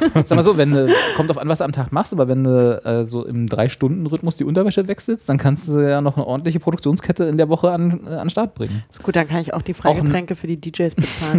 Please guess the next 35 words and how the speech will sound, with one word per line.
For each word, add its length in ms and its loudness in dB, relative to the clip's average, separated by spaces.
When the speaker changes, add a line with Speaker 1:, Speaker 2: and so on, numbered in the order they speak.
Speaker 1:
die 180 6
ich 40 4
Speaker 2:
<laughs> 20 2
Speaker 1:
versprochen 560 4
habe. 260 -2
Speaker 2:
Nachts, 440 2
wenn 100 2
du 60 2
nachts 260 0
sozusagen, 560 -2
also 140 -6
die, 220 -4
die 240 -6
nachts 240 -2
getragene 340 0
Unterwäsche 300 2
ist 80 0
wahrscheinlich, 240 0
kannst 160 -2
du 80 -4
zum 160 -4
doppelten 300 -2
Preis 180 0
verkaufen, 440 -2
weil 80 -4
du 120 0
halt, 100 0
ne, 100 -4
Speaker 1:
Okay. 100 -4
Speaker 2:
hast 120 -18
da 60 -12
drin 140 -14
geschlafen 480 -14
und 80 -20
so. 120 -18